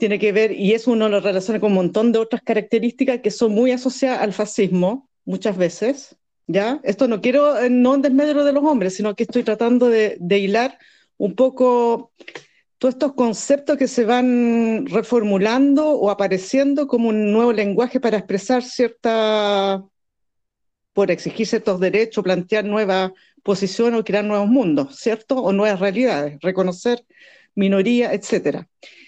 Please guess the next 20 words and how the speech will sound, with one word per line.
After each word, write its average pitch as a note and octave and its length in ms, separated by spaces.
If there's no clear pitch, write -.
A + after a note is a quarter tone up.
Entonces C4 640
veo C4+ 240
de C4 100
repente C4+ 520
que B3+ 500
es G#3 320
tan C#4 220
fácil C#4+ 480
caer B3+ 480
en, G3+ 960
en G3 160
esta G3+ 760
confusión A3 640
de C4+ 120
concepto C4+ 840
o G#3+ 260
manipulación G#3 800
de B3+ 80
estas F#3+ 200
palabras G#3 920